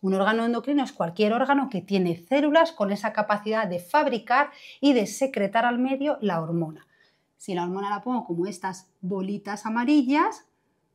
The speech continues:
pues esta célula sería nuestra célula endocrina, que está liberando esa molécula que tendrá la capacidad de pasar a la circulación sanguínea. Estas hormonas,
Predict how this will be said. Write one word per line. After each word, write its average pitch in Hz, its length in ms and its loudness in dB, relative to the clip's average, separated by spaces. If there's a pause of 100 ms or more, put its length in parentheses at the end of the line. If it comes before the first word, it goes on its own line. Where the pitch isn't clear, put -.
(100)
pues 233 240 -6 (220)
esta 254 340 0
célula 262 340 0
sería 240 300 0
nuestra 233 280 0
célula 226 540 -4
endocrina, 202 960 2 (1080)
que 294 100 2
está 277 200 2
liberando 220 460 2
esa 220 160 -4
molécula 269 560 2
que 233 140 0
tendrá 180 240 -2
la 185 120 2
capacidad 202 520 -4
de 240 100 -2
pasar 190 580 -4
a 208 120 -2
la 180 120 -4
circulación 165 760 -8
sanguínea. 202 580 2 (760)
Estas 330 380 6
hormonas, 277 640 4